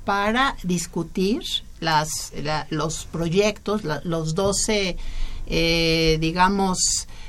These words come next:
eh, los doce campos de política pública que pretenden modificar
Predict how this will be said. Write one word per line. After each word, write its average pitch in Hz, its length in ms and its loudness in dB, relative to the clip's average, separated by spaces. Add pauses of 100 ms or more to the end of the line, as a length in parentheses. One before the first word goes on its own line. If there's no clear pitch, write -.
(120)
eh, 165 760 2
los 175 240 0
doce 208 300 2
campos 214 480 4
de 180 100 2
política 190 540 0
pública 214 480 2
que 185 140 -4
pretenden 196 800 0
modificar 180 880 2